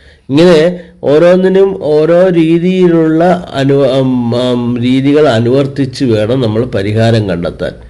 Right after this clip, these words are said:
അല്ല, പരിഹാരം നമ്മുടെ ഇഷ്ടത്തിന് ചെയ്യരുത്. പരിഹാരം ചെയ്തു കഴിഞ്ഞാൽ നമുക്ക് ബുദ്ധിമുട്ടുകളുണ്ടാകും.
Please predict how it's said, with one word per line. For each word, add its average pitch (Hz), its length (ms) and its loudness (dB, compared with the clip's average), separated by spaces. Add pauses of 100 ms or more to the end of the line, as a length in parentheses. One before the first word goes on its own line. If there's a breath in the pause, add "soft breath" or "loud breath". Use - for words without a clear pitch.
(360 soft breath)
അല്ല, 117 180 0
പരിഹാരം 127 560 0
നമ്മുടെ 139 340 2
ഇഷ്ടത്തിന് 143 500 -2
ചെയ്യരുത്. 101 540 -4 (380 loud breath)
പരിഹാരം 123 380 2
ചെയ്തു 117 240 0
കഴിഞ്ഞാൽ 117 440 2
നമുക്ക് 110 240 -4
ബുദ്ധിമുട്ടുകളുണ്ടാകും. 104 1200 -2